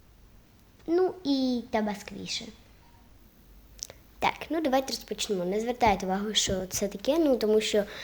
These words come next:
коротше, я ніяк це спрятати не могла. Тому що мені ж треба, ну, таку штучку, щоб мені камера могла держатися. Так, ну, ось погляньте. В мене ось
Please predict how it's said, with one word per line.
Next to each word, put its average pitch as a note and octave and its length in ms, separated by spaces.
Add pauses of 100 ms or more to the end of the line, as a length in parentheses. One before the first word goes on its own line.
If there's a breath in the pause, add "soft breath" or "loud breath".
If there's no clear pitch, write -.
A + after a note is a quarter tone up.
(1300 loud breath)
коротше, A#3 340
я A#3 120
ніяк B3 320
це A#3+ 80
спрятати G#3+ 500
не G3+ 80
могла. F#3 340 (1700 loud breath)
Тому A3+ 140
що A#3 120
мені A3+ 180
ж A3+ 140
треба, A3+ 380 (140)
ну, B3 200
таку A3 300
штучку, D4 400
щоб A3 260
мені A3 280
камера G#3 340
могла F#3 360
держатися. F3 580 (960 loud breath)
Так, - 260 (240)
ну, C4+ 340 (160)
ось C4+ 100
погляньте. G#3 640
В G#3+ 120
мене D4 300
ось A#3+ 260